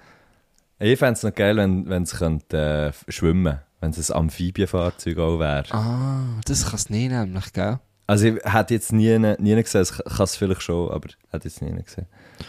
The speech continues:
Speaker 2: Es kann vielleicht schon, äh, es taucht einfach recht schnell.
Speaker 1: Weiss ich, weiss ich recht geil gefunden, ähm, er hat ja immer so mit seiner Uhr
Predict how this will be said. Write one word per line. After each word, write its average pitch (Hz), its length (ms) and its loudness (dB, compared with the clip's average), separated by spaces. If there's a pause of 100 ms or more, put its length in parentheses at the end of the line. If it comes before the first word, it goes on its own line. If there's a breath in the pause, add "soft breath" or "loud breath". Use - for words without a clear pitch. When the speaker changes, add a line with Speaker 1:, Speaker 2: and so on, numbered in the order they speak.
(300 loud breath)
Speaker 2:
Es - 100 -6
kann 104 140 4
vielleicht 113 260 2
schon, 131 480 2
äh, 104 180 4
es - 160 -2
taucht 143 460 0
einfach 147 280 2
recht 143 340 0
schnell. 90 340 0 (160)
Speaker 1:
Weiss 160 260 6
ich, 220 180 0
weiss 185 160 4
ich 180 80 6
recht 175 220 2
geil 165 180 6 (100)
gefunden, 170 480 0 (100)
ähm, 107 320 2 (180)
er 160 200 2
hat 165 100 0
ja 98 100 4
immer 165 200 6
so 160 140 4
mit 151 180 4
seiner 139 220 2
Uhr 147 260 0